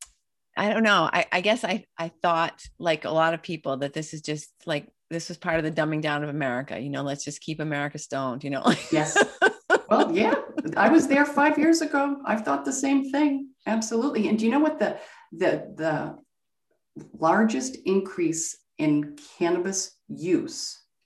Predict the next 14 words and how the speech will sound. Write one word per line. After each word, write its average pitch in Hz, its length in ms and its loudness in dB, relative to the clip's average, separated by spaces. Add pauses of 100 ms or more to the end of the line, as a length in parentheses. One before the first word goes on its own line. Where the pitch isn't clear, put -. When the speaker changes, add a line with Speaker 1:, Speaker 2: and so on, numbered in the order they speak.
(120)
Speaker 2:
in 156 120 0
this 165 180 2
country? - 640 -4 (640)
It's - 240 -12
not 139 260 -4
the - 160 -6
teenagers, 156 960 -2 (420)
sixty-five 175 1300 0
and 147 220 -2
over. 147 540 -4 (160)
There's 156 180 -2
been 156 200 2
a 147 200 -4
ten-fold 185 1900 0